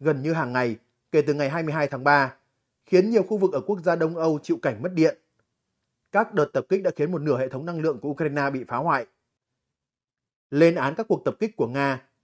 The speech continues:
Bộ trưởng Năng lượng Ukraine German Galushchenko nói, đối phương không từ bỏ kế hoạch tước đi ánh sáng của người Ukraine. Giới chức Ukraine cũng đã phải hạn chế nguồn cung điện trên toàn quốc và cảnh báo sẽ cắt điện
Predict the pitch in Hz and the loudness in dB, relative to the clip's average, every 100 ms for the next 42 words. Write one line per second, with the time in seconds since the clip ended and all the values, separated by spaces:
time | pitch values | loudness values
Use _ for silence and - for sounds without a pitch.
0 | - 180 180 185 131 165 180 170 156 160 | 0 2 2 2 0 -2 -4 -4 -6 -4
1 | 151 147 135 - _ - 123 170 170 147 | 0 0 -2 -6 _ -10 -2 -2 -2 0
2 | 160 202 - 160 139 147 135 123 147 190 | 0 0 -2 -4 2 4 4 0 -2 -6
3 | _ _ _ _ _ _ 160 175 190 226 | _ _ _ _ _ _ 2 2 4 2
4 | 202 220 185 151 131 110 143 180 170 202 | 4 0 0 0 2 0 0 0 0 -2
5 | 190 175 143 151 135 185 139 131 143 156 | 0 0 0 -2 -6 -6 -4 -4 -4 -4
6 | 143 143 131 120 _ _ _ _ _ _ | 0 0 0 -4 _ _ _ _ _ _
7 | _ _ _ _ _ 107 117 156 165 226 | _ _ _ _ _ -6 2 2 2 -6
8 | 170 160 151 156 151 165 180 185 120 147 | -6 -4 0 0 0 -2 -2 -2 -2 -4
9 | 135 143 180 165 127 165 160 - 156 143 | -6 -4 -2 -2 -2 -2 -2 -2 -4 -4
10 | 135 113 - 165 196 _ _ _ 139 156 | -4 -4 0 0 0 _ _ _ 0 0
11 | 151 131 113 120 135 160 190 175 170 | 2 -2 0 -2 -2 -4 2 4 2